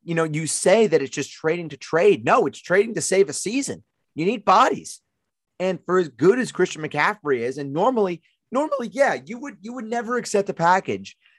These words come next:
that is Clyde and something else, and maybe something else for McCaffrey. You would never accept that. But when you're in a position where you're, you're facing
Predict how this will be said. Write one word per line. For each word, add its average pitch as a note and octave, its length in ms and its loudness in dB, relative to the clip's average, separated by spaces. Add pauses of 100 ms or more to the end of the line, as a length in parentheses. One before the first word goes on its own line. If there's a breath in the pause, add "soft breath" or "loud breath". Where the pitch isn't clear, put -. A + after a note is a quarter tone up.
(140)
that D3+ 160 6
is C#3 220 -4 (380)
Clyde F3 760 2
and D3 180 -10
something D#3 440 -6
else, C#3 240 2
and A2 80 -12
maybe D3 220 -6
something C#3+ 300 -6
else C3 200 -2 (480)
for C3+ 380 6
McCaffrey. C3+ 520 -6 (1300)
You D#3+ 100 2
would F3+ 80 2
never F#3 300 6
accept - 380 -4
that. - 140 -14 (540)
But D3 240 4 (760)
when D#3+ 260 0
you're D#3 140 -2
in F#3 200 -8
a G#3 60 -2
position D3+ 480 -8
where C3+ 260 -2
you're, C3+ 360 -2
you're C#3+ 180 0
facing C#3+ 600 -4